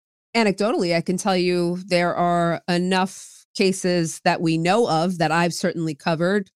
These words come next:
that we've seen in the public. Maybe you might argue the Gabby Petito case, where parents have gotten somewhat involved.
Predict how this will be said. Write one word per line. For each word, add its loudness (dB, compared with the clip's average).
that -2
we've 0
seen -2
in 0
the 0
public. 0
Maybe 0
you 2
might 0
argue 0
the 0
Gabby 2
Petito 0
case, -2
where 2
parents -2
have 0
gotten 0
somewhat -2
involved. -2